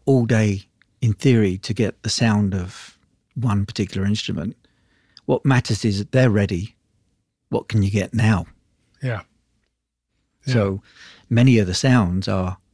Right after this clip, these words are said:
Speaker 1: what you can get now, or maybe what you can get now that you can probably change a little bit later.
Speaker 2: Interesting.
Speaker 1: But, you know, so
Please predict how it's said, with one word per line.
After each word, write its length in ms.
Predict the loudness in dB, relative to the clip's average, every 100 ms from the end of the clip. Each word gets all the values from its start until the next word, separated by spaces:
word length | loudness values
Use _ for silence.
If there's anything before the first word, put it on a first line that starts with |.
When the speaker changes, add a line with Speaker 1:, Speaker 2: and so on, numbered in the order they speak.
| _
Speaker 1:
what 200 | -6 -4
you 80 | -4
can 140 | -2 -2
get 220 | -2 0
now, 440 | 2 4 2 -4 -8 _
or 120 | -8 -2
maybe 400 | 2 2 2 0
what 220 | -2 -6
you 60 |
can 120 | -4 -2
get 220 | -2 -2
now 240 | 0 2
that 100 | 0
you 60 | -2
can 280 | -2 -2 -4 _ _
probably 520 | -4 -2 -2 -4 -4
change 320 | 0 2 2 2
a 60 |
little 240 | 0 -2 -2
bit 240 | -4 -2
later. 420 | -2 -2 -6 -12 _ _ _ -8
Speaker 2:
Interesting. 600 | -6 -4 -4 -4 -4 -2
Speaker 1:
But, 120 | -2 -4 _ _ -4
you 100 | -2
know, 140 | 0
so 420 | -2 0 0 0